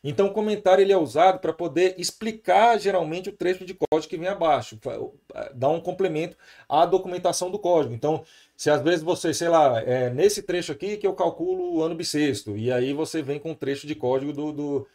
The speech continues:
do cálculo do ano bissexto. Então, antes do camarada ler o, o código, antes do, do, do programador ler o algoritmo ali, ele já sabe que aquilo ali se trata de um cálculo de ano bissexto. Então, ele já vai com o pensamento pronto pra aquele raciocínio. Pra isso que serve os comentários.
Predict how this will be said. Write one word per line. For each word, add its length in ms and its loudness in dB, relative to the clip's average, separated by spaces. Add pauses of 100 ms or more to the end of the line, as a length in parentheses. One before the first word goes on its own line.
(180)
do 120 -2
cálculo 280 2
do 80 0
ano 80 0
bissexto. 380 -2
Então, 260 -2 (260)
antes 300 2
do 140 -6
camarada 500 6
ler 420 6
o, 280 -2
o 80 -8
código, 400 4
antes 180 -6
do, 180 -2
do, 160 -2
do 120 -6
programador 640 2 (240)
ler 240 8
o 100 8
algoritmo 600 2
ali, 400 -4
ele 220 -4
já 180 2
sabe 320 2
que 80 -4
aquilo 220 -4
ali 120 0
se 140 -4
trata 260 -2
de 80 -10
um 60 -10
cálculo 240 -2
de 80 -8
ano 80 -8
bissexto. 300 -6
Então, 100 -10
ele 100 -8
já 120 -2
vai 180 0
com 120 -14
o 40 -14
pensamento 500 -8
pronto 440 2 (360)
pra 120 6
aquele 260 -2
raciocínio. 720 -6
Pra 180 6
isso 260 0
que 120 -10
serve 420 -2
os 460 -4 (240)
comentários. 800 0